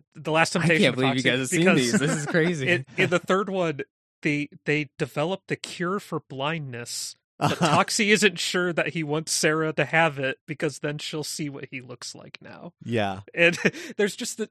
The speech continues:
Speaker 1: there's just the sincerity and earnestness underneath the, the layers and layers of weirdness in
Speaker 3: Yeah.
Speaker 1: those movies. And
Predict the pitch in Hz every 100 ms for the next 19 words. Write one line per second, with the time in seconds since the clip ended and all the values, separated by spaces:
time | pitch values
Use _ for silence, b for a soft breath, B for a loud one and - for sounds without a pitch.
0 | - 208 - 226 - 220 - 185 160 -
1 | 131 147 151 165 135 117 123 143 156 -
2 | 165 - - 139 139 139 135 135 - 151
3 | 127 127 120 - _ _ _ - 131 117
4 | _ _ - 139 135 143 151 156 139 123
5 | 127 139 127 123 120 131 160 196 214 -
6 | - - 113 202 208 220 - 220 233 240
7 | 233 - - 165 147 135